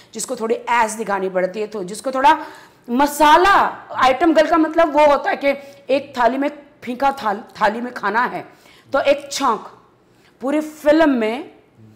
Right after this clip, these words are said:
एक item क-, girl का तड़का। तो तुमको क्या उधर तनुश्री दत्ता तुम्हारी आरती उतारने,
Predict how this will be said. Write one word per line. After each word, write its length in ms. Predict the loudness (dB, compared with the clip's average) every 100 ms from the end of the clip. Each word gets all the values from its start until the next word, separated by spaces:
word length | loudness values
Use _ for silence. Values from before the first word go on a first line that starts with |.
| _ _
एक 160 | -4 0
item 340 | 2 2 -2 -6
क-, 260 | -8 -10 -2
girl 220 | -2 0
का 140 | -2
तड़का। 960 | -4 -6 0 2 2 2 2 -2 -16 _ _ _ _ _ _ _
तो 80 | -8
तुमको 440 | -2 2 4 4
क्या 220 | 2 4 4
उधर 400 | 4 6 6 4
तनुश्री 320 | 0 -2 0
दत्ता 260 | 0 0
तुम्हारी 340 | 0 2 2 2 2
आरती 380 | 6 6 4 0
उतारने, 460 | 2 2 2 0